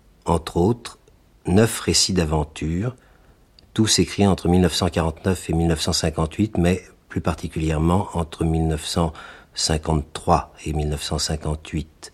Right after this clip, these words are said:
Ces nouvelles sont des nouvelles extrêmement réalistes et nous font entrer dans un univers poétique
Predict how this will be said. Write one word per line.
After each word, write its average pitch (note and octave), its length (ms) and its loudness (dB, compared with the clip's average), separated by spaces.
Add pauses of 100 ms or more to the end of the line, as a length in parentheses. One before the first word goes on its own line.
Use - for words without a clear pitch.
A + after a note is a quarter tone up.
(580)
Ces - 180 2
nouvelles E2 520 2 (100)
sont - 220 0
des D#2+ 100 2
nouvelles D#2+ 380 2
extrêmement F2+ 540 2
réalistes D#2+ 760 -2 (600)
et F2 300 4
nous E2+ 100 0
font E2 240 -2
entrer E2+ 240 2
dans E2 220 2
un E2 80 4
univers D#2+ 520 2 (720)
poétique G2 760 2